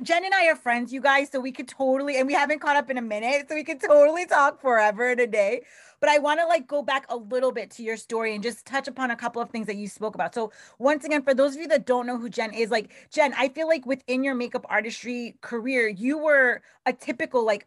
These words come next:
fashion makeup artist, like, agency represented. You were doing all the thi-, like, you were really, really booked, busy, and blessed, like, if I could say it that way.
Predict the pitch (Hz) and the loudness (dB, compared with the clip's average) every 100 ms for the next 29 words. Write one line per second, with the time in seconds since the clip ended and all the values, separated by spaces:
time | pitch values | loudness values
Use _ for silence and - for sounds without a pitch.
0 | _ 254 262 320 - 226 190 202 269 254 | _ 0 0 0 -6 -6 -6 -2 -2 0
1 | 208 233 254 - 202 - 262 285 294 277 | -2 0 0 0 -6 -8 -6 -4 -4 -4
2 | 240 233 220 202 247 254 226 285 220 240 | -4 -4 -4 -2 -2 -2 -4 -4 -4 -6
3 | 226 - 294 262 247 226 214 233 202 285 | -8 -4 2 4 2 -2 -6 -6 -4 -4
4 | 349 294 208 220 262 262 254 220 240 233 | -4 -6 -6 -4 -2 0 -2 -4 -6 -6
5 | 214 175 233 240 _ 196 175 226 202 214 | -8 -6 -4 -4 _ -12 -6 -6 -6 -8
6 | 208 196 202 151 - 190 208 214 214 - | -6 -4 -4 -4 -8 -8 -4 -6 -6 -4
7 | 226 208 208 190 - 170 - | -4 -2 0 0 0 -4 -4